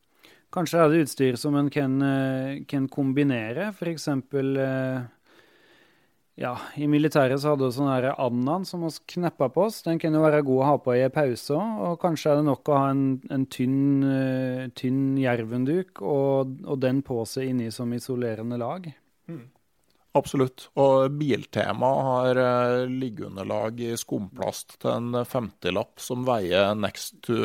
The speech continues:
Speaker 2: ingenting. <laughs> Sånn at, altså, du trenger ikke nødvendigvis gå på det, på det dyreste, men,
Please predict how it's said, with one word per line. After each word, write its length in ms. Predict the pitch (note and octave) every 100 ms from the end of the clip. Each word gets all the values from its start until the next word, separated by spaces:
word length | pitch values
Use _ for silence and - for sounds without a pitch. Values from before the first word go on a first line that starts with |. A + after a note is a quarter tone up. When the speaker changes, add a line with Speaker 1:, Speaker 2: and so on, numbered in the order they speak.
| A#2
Speaker 2:
ingenting. 560 | A#2 F#2+ E2 A#2 D3+ E3 D3+
<laughs> 220 | - - -
Sånn 80 | D3
at, 100 | -
altså, 220 | D3 C3
du 80 | C#3 C#3
trenger 240 | B2+ A2
ikke 80 | G#2
nødvendigvis 440 | D3+ B2 G#2+ A2+ -
gå 100 | A#2 G2
på 120 | A2+
det, 800 | A#2 A#2 A2+ A2+ A#2+ C#3 C#3 C3
på 140 | B2+ B2
det 120 | B2
dyreste, 480 | B2+ A2+ G2 - C3
men, 300 | C3 B2+ B2+